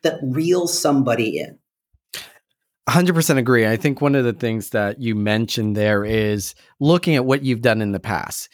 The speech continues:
Speaker 2: For anyone that's working in employment branding, I think one of the first things they should do is probably audit what's happened in the past.
Speaker 1: A thousand percent. A thousand percent.
Speaker 2: Mm-hmm. How would you go about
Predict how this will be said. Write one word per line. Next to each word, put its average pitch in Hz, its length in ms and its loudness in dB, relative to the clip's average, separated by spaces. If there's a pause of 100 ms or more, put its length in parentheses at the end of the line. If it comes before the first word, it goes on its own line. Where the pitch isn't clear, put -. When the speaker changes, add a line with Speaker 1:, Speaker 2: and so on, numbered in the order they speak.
(160)
Speaker 2:
For 123 240 -2
anyone 160 500 4
that's 117 240 0
working 120 260 0
in 110 60 -4
employment 107 520 -2
branding, 107 600 0
I - 80 -2
think 175 160 4
one 147 140 4
of 131 80 2
the 113 60 -2
first 123 260 0
things 113 160 0
they 107 100 0
should 98 220 -4
do 123 100 2
is 123 140 0
probably 113 320 -2
audit 101 400 2 (140)
what's 95 200 0
happened 98 320 0
in 92 100 0
the 90 60 0
past. - 600 -4 (140)
Speaker 1:
A 139 40 2
thousand 135 340 2
percent. - 400 -8
A - 80 -2
thousand 185 640 2
percent. - 360 -8
Speaker 2:
Mm-hmm. - 220 -8
How 285 160 2
would 339 160 4
you 302 100 6
go 208 200 2
about 147 340 2